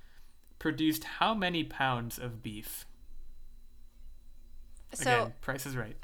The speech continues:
Speaker 2: I have a kind of risque question.
Speaker 1: Oh, God. Uh, also, Tactic goes first, so don't shout your answer out.
Speaker 2: You're talking about food only, strictly food, right?
Speaker 1: Beef. What, what else would beef?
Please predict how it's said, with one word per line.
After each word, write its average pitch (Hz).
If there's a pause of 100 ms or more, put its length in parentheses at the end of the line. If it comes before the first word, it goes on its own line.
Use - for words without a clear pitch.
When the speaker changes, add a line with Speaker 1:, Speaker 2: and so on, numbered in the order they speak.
(260)
Speaker 2:
I 247
have 247
a 254
kind 277
of 247
risque 247
question. 208 (800)
Speaker 1:
Oh, 110 (100)
God. 98 (240)
Uh, 127
also, 143
Tactic 156
goes 139
first, 120
so 117
don't 120
shout 135
your 123
answer 113
out. - (460)
Speaker 2:
You're 247
talking 269
about 220
food 269 (400)
only, 277
strictly 240
food, - (200)
right? 208 (1800)
Speaker 1:
Beef. 151 (100)
What, 170
what 160
else 220
would 147
beef? -